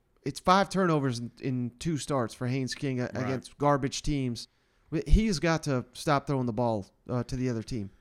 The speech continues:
Speaker 2: Well, and th-, you know, and he needs to build confidence, and, and you do that by keep winning and reducing those turnovers and keep making the big plays. So,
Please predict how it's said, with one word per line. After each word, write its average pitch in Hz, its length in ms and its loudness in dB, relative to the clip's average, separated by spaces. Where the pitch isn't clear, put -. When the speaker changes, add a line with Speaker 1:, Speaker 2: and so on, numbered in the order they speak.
Speaker 2:
Well, 180 440 -2
and 170 380 -4
th-, 226 220 -8
you 254 160 -2
know, 170 300 0
and 196 580 -2
he 185 120 -4
needs 226 220 0
to 165 60 -2
build 143 280 -2
confidence, 139 800 -6
and, 135 500 -2
and 135 220 -4
you 139 80 -2
do 175 220 0
that 160 400 2
by 117 160 0
keep - 300 -8
winning 131 480 -2
and 143 500 2
reducing 131 680 0
those 110 180 -4
turnovers 113 680 -8
and 107 140 -10
keep 214 300 -4
making 123 380 -2
the 117 60 -6
big 113 300 -6
plays. 104 420 -8
So, 131 420 0